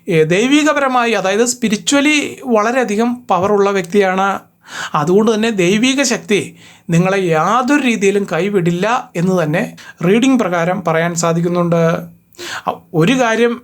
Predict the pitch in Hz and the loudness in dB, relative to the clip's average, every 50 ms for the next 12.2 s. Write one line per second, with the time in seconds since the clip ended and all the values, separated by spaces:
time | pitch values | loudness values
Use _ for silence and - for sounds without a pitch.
0 | _ _ - 196 202 226 220 220 208 202 196 202 208 214 196 190 170 170 170 254 | _ _ -4 -2 -2 0 0 -2 -2 -2 0 0 0 0 -2 -2 -4 -2 -2 -2
1 | 240 233 226 226 220 208 196 196 208 214 202 202 190 190 185 190 190 185 175 170 | 0 0 0 0 0 0 0 0 0 -2 -2 -2 -2 0 -2 -2 -2 -2 -2 0
2 | 170 170 165 165 170 175 170 139 107 - - - - _ - - - - - - | 0 2 2 2 2 2 0 0 -4 -8 -14 -20 -20 _ -20 -20 -20 -20 -20 -20
3 | _ _ _ _ _ _ 180 214 262 285 294 285 254 240 277 262 233 226 220 226 | _ _ _ _ _ _ -2 0 0 0 0 0 0 0 0 0 0 0 0 0
4 | 233 233 - 208 185 202 226 220 196 165 170 214 214 214 214 208 196 175 180 185 | 0 -2 -2 -2 -2 -2 0 -2 -2 -2 0 0 0 2 2 2 2 2 2 2
5 | 190 190 196 208 220 226 220 202 190 208 196 185 170 190 190 190 185 165 156 156 | 0 0 0 -2 -2 -2 -2 0 0 2 2 2 0 0 -2 -2 0 0 0 2
6 | 170 170 170 170 - - - - - - - - 160 156 175 196 202 202 - 185 | 0 0 -2 -4 -10 -14 -20 -20 -20 -20 -8 -4 0 0 2 0 0 -2 -2 -4
7 | 190 - - - 190 190 208 233 240 247 254 254 240 240 254 233 214 190 180 180 | -4 -4 -2 0 2 2 4 4 4 2 2 2 0 0 0 0 0 0 0 0
8 | 196 190 165 165 165 180 226 233 185 180 208 240 - - _ _ 160 156 151 147 | -2 -2 0 0 2 2 2 0 0 -2 -4 -6 -8 -14 _ _ -2 -2 0 0
9 | 185 180 233 220 180 175 175 - 175 170 170 170 170 170 170 165 165 175 170 170 | 0 0 0 0 0 -2 -2 -2 -2 0 0 0 0 2 0 0 0 2 2 2
10 | 170 170 170 170 165 165 170 - - - - - - - 131 131 120 120 127 131 | 4 4 2 2 2 0 -2 -6 -12 -16 -16 -16 -14 -12 -10 -10 -8 -6 -2 0
11 | 147 175 180 190 196 196 220 233 233 202 175 175 185 208 240 262 254 247 220 202 | 0 0 0 0 -2 0 0 0 0 2 2 2 2 0 0 0 0 0 0 2
12 | 185 196 247 294 | 0 0 -2 -4